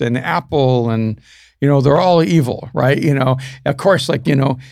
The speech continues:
you can't trust Bezos and you can't trust Elon Musk and you can't trust Bill Gates and you can't trust these guys.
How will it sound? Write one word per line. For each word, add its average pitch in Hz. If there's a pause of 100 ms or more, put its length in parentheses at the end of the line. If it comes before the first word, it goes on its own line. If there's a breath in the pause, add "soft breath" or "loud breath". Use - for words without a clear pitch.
(140 loud breath)
you 147
can't 175
trust 160
Bezos 151
and 135
you 127
can't 165
trust 147 (100)
Elon 147
Musk 131
and 123
you 117
can't 160
trust 131
Bill 139
Gates 131
and 131
you 127
can't 156
trust 139
these 113
guys. 139